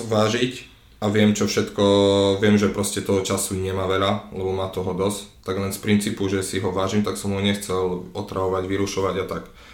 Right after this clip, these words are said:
A samozrejme, že bol prvý, ktorý ma napadol, že keď si nejakú dať prípravu, tak pod ním,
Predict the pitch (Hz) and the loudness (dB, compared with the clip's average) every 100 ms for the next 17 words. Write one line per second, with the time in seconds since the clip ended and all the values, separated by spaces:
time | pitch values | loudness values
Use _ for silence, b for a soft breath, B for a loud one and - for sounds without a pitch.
0 | B B - - - - 95 110 110 95 | B B -18 -16 -12 -8 -4 0 2 2
1 | 98 98 95 - 113 92 - 95 95 95 | 2 0 0 2 2 2 -2 -2 -2 -4
2 | 92 95 98 101 98 90 95 - 101 92 | -2 0 2 0 0 -4 -4 -4 -4 -4
3 | 95 95 92 95 95 95 101 101 - 92 | -4 -4 -6 -4 -2 -2 -2 -4 -4 -6
4 | 90 95 98 104 98 92 - 95 101 104 | -2 -2 0 -2 -4 -6 -4 -2 0 0
5 | 107 | -2